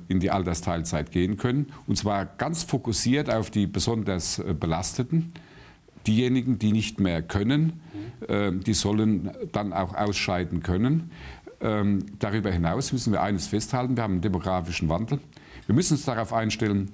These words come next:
Speaker 1: äh, dass man die Menschen länger im Betrieb, äh, halten muss. Das ist ja auch gut so, das ist ja eine gute, äh, Message an, äh, die Beschäftigten, dass sie gebraucht werden. Dazu passen, äh,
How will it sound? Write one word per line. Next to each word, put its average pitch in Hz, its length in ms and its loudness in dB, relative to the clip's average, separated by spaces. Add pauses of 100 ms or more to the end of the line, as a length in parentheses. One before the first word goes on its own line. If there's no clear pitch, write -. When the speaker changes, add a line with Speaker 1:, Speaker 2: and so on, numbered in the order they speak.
(460)
Speaker 1:
äh, 101 260 0
dass 98 240 -2
man 92 300 2
die 98 320 -2
Menschen 107 380 2
länger 120 380 2
im 107 280 2
Betrieb, 95 600 0
äh, 87 340 0 (120)
halten 85 640 0
muss. 151 380 2 (340)
Das 98 140 0
ist 107 60 2
ja 78 80 -2
auch - 100 -8
gut 180 180 2
so, 131 100 4
das 117 120 2
ist 110 60 4
ja 95 100 2
eine 92 80 -2
gute, 131 380 2 (500)
äh, 101 240 0
Message 131 500 0
an, 113 320 2
äh, 101 300 0
die 95 140 -4
Beschäftigten, 120 800 -2 (240)
dass - 160 0
sie - 60 -6
gebraucht 98 560 -2
werden. 143 440 0 (480)
Dazu 120 320 0
passen, 110 560 2
äh, 95 380 0